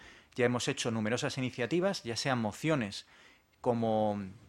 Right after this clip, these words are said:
el proyecto de ley que se llevó a la mesa del Congreso, que consiguió el apoyo de, de, de pesoe y de Ciudadanos y la abstención del Partido Popular, pero lamentablemente lo que fueron apoyos en la región de Murcia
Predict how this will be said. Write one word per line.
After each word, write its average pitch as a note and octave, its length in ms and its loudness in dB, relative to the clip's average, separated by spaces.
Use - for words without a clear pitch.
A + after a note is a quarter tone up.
el G#2+ 840 -2
proyecto B2+ 440 2
de B2+ 100 8
ley E3+ 160 4
que A2+ 100 -4
se A2 160 -4
llevó A#2+ 220 8
a C3+ 40 10
la A2+ 60 4
mesa A2 240 0
del B2 140 0
Congreso, D3+ 540 0
que B2 100 -8
consiguió B2+ 560 2
el A#2 80 6
apoyo B2+ 400 4
de, G#2 420 0
de, G#2+ 240 -2
de G#2 160 -4
pesoe D3 320 0
y C3 60 2
de A2+ 80 0
Ciudadanos B2+ 580 2
y A#2 40 -4
la G#2+ 80 0
abstención G#2+ 420 -4
del B2 160 0
Partido B2 480 -4
Popular, D#3 380 2
pero A#2 160 2
lamentablemente C3 800 2
lo A2 80 -2
que G#2+ 80 -6
fueron C3 260 0
apoyos B2+ 440 2
en A2+ 60 -4
la G#2+ 60 2
región G#2 280 -4
de C#3 60 0
Murcia D3+ 420 -4